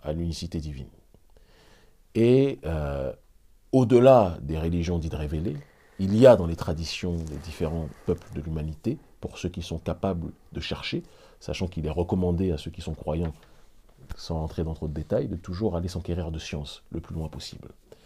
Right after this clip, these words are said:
Et celui qui est armé de la boussole de sa compréhension de l'unicité divine trouvera dans chacune des manifestations traditionnelles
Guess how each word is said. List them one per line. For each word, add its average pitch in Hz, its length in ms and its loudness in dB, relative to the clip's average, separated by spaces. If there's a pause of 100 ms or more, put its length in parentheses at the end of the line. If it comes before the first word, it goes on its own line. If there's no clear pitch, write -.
(720)
Et 78 500 0 (480)
celui 123 360 0
qui - 160 2
est - 20 8
armé 101 240 4
de 95 80 2
la 90 80 2
boussole 92 420 0
de 85 80 -4
sa 85 120 -4
compréhension 87 460 -4
de 85 60 -2
l'unicité 82 380 -6
divine 85 320 -4
trouvera 98 480 0
dans 87 140 -6
chacune 104 680 -4
des 82 140 -6
manifestations 85 800 -6 (1200)
traditionnelles 87 720 0